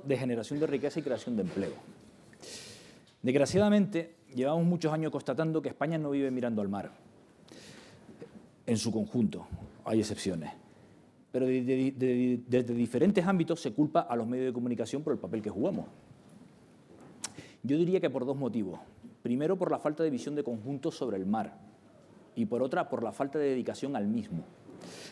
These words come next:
Por ejemplo, sectores de menor calado en términos macroeconómicos y con mucha menor capilaridad geográfica tienen secciones en los medios generalistas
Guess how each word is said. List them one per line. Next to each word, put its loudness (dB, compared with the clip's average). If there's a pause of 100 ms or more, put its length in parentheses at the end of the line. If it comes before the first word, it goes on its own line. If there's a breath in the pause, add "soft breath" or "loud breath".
(120)
Por 2
ejemplo, 0
sectores 0
de 2
menor 0
calado 4
en -6
términos -2
macroeconómicos -2
y -10
con -2
mucha 0
menor -2
capilaridad 0
geográfica -2 (320 loud breath)
tienen 2
secciones -2
en -2
los -2
medios -2
generalistas 0